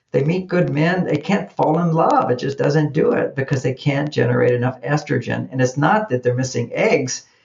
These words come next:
Uh, that was just when you're younger, you need those,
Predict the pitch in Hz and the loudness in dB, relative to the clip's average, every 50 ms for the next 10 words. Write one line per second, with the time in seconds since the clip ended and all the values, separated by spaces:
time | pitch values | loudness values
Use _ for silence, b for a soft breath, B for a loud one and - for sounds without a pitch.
0 | b b b b b b - 135 131 123 123 123 - - - _ _ - - - | b b b b b b 0 0 2 2 2 0 -2 -4 -8 _ _ -12 -10 -6
1 | 139 143 147 160 160 156 135 120 - 147 - - - - 135 135 127 127 127 127 | -2 0 2 2 4 2 2 2 2 0 0 0 -4 -4 -2 0 2 2 4 4
2 | 131 147 175 220 208 143 139 131 131 131 135 151 185 220 - 127 127 123 - - | 2 2 2 2 2 2 2 2 2 2 2 2 0 0 0 2 0 0 0 -2
3 | - - _ | -8 -16 _